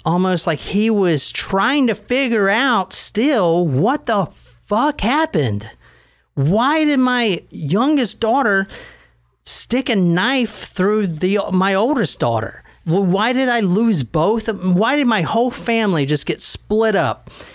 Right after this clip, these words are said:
in a split second? Okay, this one night,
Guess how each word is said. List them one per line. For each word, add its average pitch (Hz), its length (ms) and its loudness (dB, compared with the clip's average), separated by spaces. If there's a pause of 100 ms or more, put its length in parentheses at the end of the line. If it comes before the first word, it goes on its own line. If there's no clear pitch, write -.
(540)
in 156 340 0
a 160 120 -2
split 226 640 -2
second? 220 640 -2 (560)
Okay, 170 480 0 (360)
this 156 240 0
one 165 600 2
night, 196 460 0